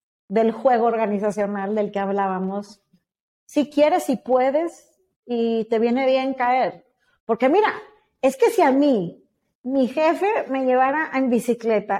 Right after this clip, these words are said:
es que, es que el ejercicio y yo todavía tenemos ahí una relación rara, ¿no? No sé, yo todavía no, como que no le entro. Pero ¿qué tal que me cambie el chip, güey? Y, o sea, se lo agradecería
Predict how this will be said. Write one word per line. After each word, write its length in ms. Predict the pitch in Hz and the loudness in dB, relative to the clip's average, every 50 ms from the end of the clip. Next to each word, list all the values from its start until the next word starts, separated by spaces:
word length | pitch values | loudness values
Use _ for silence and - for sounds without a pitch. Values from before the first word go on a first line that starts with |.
| - - | -6 -8
es 120 | 233 - | -14 -12
que, 160 | - 262 247 220 - - | -8 -6 -6 -4 -2 -2
es 120 | 247 247 - | -4 -4 -2
que 140 | - 311 320 | -2 0 0
el 80 | 311 | 0
ejercicio 500 | 285 294 269 233 - 262 254 - - 277 | 0 0 -2 -2 -2 -2 -4 -2 -2 -4
y 100 | 269 247 | -4 -2
yo 360 | 247 262 247 254 247 247 - - | -2 -4 -4 -4 -6 -10 -14 -10
todavía 340 | - 262 262 269 269 269 - | -6 -2 -2 -2 -2 -4 -6
tenemos 380 | - 233 240 233 240 247 240 247 | -6 -6 -4 -4 -4 -6 -6 -4
ahí 160 | 247 240 233 | -2 -2 0
una 200 | 233 233 240 240 233 | 0 -2 -2 -4 -6
relación 360 | 240 208 190 185 - 208 208 208 | -6 -6 -8 -8 -6 -6 -6 -4
rara, 340 | 214 220 202 180 160 156 165 | -4 -4 -6 -6 -8 -12 -14
¿no? 240 | 190 254 339 349 - | -16 -16 -16 -16 -10
No 160 | 226 240 247 | -8 -6 -6
sé, 300 | 240 - 269 254 208 - _ _ _ _ _ _ | -2 0 0 0 0 -2 _ _ _ _ _ _
yo 140 | 226 240 240 | -10 -8 -4
todavía 280 | - 311 311 320 320 330 | 0 0 2 2 2 2
no, 180 | 320 320 311 | 2 0 0
como 220 | 320 302 311 294 220 | 0 -2 -2 -2 -2
que 100 | 262 240 | -2 -4
no 220 | 233 240 262 269 | -2 -2 -4 -4
le 240 | 269 277 277 269 247 | -2 0 0 0 0
entro. 360 | 226 226 226 202 170 156 _ _ _ _ _ _ _ _ _ _ _ _ | -2 -2 -4 -6 -10 -12 _ _ _ _ _ _ _ _ _ _ _ _
Pero 240 | - 247 254 262 254 | 2 4 4 4 4
¿qué 120 | - 277 277 | 2 2 2
tal 160 | 277 403 466 453 - | 2 2 2 2 2
que 80 | 480 381 | 2 0
me 100 | 302 - | 0 0
cambie 240 | - 277 285 349 359 | 0 2 2 4 2
el 140 | 311 - - | 2 -2 -2
chip, 400 | - 277 277 262 208 - - 180 | 0 2 2 2 2 0 -6 -14
güey? 340 | 170 170 165 127 - _ _ _ _ _ _ | -14 -14 -14 -16 -20 _ _ _ _ _ _
Y, 440 | - 226 233 226 220 220 220 - - _ _ _ _ _ _ _ _ _ _ _ _ _ _ - | -2 0 2 2 0 -2 -4 -10 -20 _ _ _ _ _ _ _ _ _ _ _ _ _ _ -14
o 120 | 226 208 | -14 -8
sea, 160 | - - 220 | -4 -2 -2
se 120 | 214 - 220 | 0 0 0
lo 100 | 220 214 | 0 0
agradecería 1000 | 196 202 202 202 190 196 - 190 180 196 208 233 254 285 302 320 311 311 294 | 0 0 0 0 0 -2 -2 -2 -2 0 0 -2 -2 -4 -6 -10 -14 -16 -20